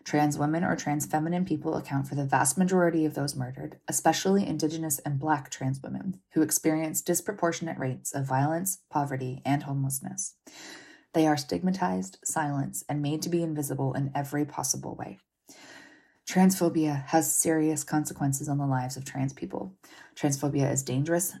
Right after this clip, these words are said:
toxic, violent. It leads to suicide and is literally killing trans people daily.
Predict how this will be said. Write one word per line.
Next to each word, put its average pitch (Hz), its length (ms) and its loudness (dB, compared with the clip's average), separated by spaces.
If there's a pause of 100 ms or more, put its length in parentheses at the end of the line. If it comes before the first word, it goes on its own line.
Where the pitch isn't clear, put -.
toxic, - 600 -4
violent. 147 680 2
It 156 160 4
leads 175 260 8
to 202 120 2
suicide 139 640 0
and 147 160 2
is 156 200 -2
literally 160 600 6
killing 170 400 -4
trans 147 340 -4
people 135 500 -8 (100)
daily. - 420 -4